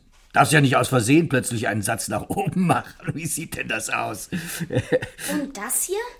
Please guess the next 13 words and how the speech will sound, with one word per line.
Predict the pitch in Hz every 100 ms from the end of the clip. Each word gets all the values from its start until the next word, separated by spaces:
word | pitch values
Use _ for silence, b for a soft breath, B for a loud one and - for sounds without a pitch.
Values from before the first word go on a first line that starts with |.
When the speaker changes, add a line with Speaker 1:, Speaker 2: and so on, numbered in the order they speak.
| - _ _
Speaker 2:
Ein | 233 226
Stirnband. | - 339 415 269 196 185 -
Speaker 1:
Aha. | 113 107 98 87 104 151 - b b b b
Guck | - 196
dir's | - 208 -
mal | 175 165 151 _
ganz | - 262 349 - -
genau | 170 143 123
an. | 80 - - - _ _ _ _ _ _ _ _ _ _ _ _ _ _ _ - _ _ _
Speaker 2:
Da | 247
ist | - -
was | 269 -
eingebaut. | - 370 359 196 190 185 185